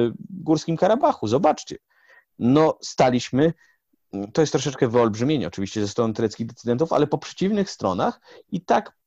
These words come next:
pracujemy z Rosją na temat, e, w, w temacie uregulowania tego konfliktu, ale jednocześnie równoważymy wpływy Rosji w tej części świata.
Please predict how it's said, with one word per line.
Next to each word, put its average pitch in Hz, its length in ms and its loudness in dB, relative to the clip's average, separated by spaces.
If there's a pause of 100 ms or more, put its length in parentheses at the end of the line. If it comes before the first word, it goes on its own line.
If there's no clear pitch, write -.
(140)
pracujemy 175 840 2
z 110 160 -8
Rosją 151 600 0
na 127 220 2
temat, 127 640 -2
e, - 40 -14 (380)
w, 113 280 0
w - 80 -18
temacie 120 420 0
uregulowania 107 680 0
tego 101 240 -8
konfliktu, 107 580 -6 (260)
ale 147 200 4
jednocześnie 160 560 0
równoważymy 151 600 0
wpływy 120 480 0
Rosji 113 280 -2
w - 60 -16
tej 107 140 -2
części 110 340 -6
świata. - 320 -4